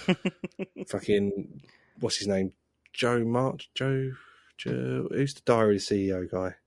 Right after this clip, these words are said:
Speaker 1: Oh,
Speaker 2: Is it
Speaker 1: that guy. Yeah, that guy. Diary guy.
Speaker 2: Yeah, he
Speaker 1: C E O
Speaker 2: can fuck
Speaker 1: man.
Speaker 2: off.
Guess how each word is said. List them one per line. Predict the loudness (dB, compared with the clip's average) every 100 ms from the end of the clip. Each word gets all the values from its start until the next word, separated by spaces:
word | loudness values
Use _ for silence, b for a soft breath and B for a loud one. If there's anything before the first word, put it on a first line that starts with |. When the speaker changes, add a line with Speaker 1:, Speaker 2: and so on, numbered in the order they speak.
| _ _ -4
Speaker 1:
Oh, | 2 6 6 4
Speaker 2:
Is | -2
it | -10 0
Speaker 1:
that | 0 0
guy. | -2 -2 -4
Yeah, | 0 4 6
that | 4 4
guy. | 0 -2 -2 -4 _ _ _ _ _
Diary | 4 6 6 4
guy. | -6 -6 -6 -6 _ _ _ _ _ -16
Speaker 2:
Yeah, | -8 -2 -2
he | -2
Speaker 1:
C | 0 2 4
E | 4
O |
Speaker 2:
can | 2
fuck | 0 0
Speaker 1:
man. | 0
Speaker 2:
off. | 0